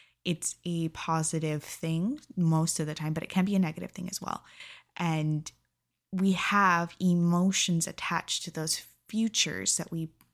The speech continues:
put into our imagination. And as a kid, many of us, like, decided, like, we were gonna be doctors or we're gonna be ballerinas or we were going to be, um, some sort of astronaut or whatever, and had, like, this concept of what that would feel like.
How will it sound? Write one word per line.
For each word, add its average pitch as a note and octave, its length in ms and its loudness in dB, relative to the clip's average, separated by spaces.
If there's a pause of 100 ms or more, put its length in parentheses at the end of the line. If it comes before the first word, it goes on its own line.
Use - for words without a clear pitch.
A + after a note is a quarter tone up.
(140)
put E3 200 -4
into E3 280 0
our D#3 80 -2
imagination. E3+ 840 -4
And E3 120 -4
as D#3+ 160 0
a D#3+ 60 -8
kid, D#3 300 -6 (340)
many E3 260 2
of D#3+ 80 -4
us, E3 160 -2
like, D#3+ 160 -4
decided, D#3 540 -2
like, D#3+ 200 -6
we - 80 -4
were D#3 60 -4
gonna E3+ 120 -6
be F3 120 -6
doctors F3 540 -2
or D3+ 80 -6
we're D3+ 140 -6
gonna D#3+ 180 -2
be F3 140 -2
ballerinas F#3 720 2
or D3 100 -4
we D3+ 160 -4
were D#3 120 -2
going D#3+ 240 -2
to D#3+ 80 -8
be, D#3 300 -2 (600)
um, D3 500 0
some D#3 220 2
sort E3 220 2
of F#3+ 100 2
astronaut D#3+ 480 0
or D#3+ 100 2
whatever, D3+ 460 -2 (360)
and D#3+ 200 4
had, D#3+ 320 2
like, D#3 240 -2
this D#3+ 180 0
concept F3+ 460 0
of D3 100 -2
what D#3 140 -4
that D#3+ 140 -2
would - 120 -8
feel - 260 -4
like. - 280 -6